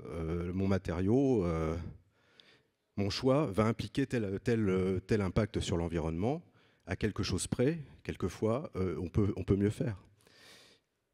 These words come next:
Et, euh, l'idée de ce Green Line, qui est à la croisée des chemins entre une base de données matériaux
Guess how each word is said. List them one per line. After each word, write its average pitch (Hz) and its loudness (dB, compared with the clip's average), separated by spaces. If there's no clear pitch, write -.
Et, 123 6
euh, 104 2
l'idée 127 4
de - -6
ce 135 0
Green 117 0
Line, 143 4
qui 110 0
est 92 0
à 110 4
la 101 4
croisée 120 2
des 120 6
chemins 120 0
entre 107 -4
une 90 -2
base 107 2
de 104 2
données 104 2
matériaux 101 0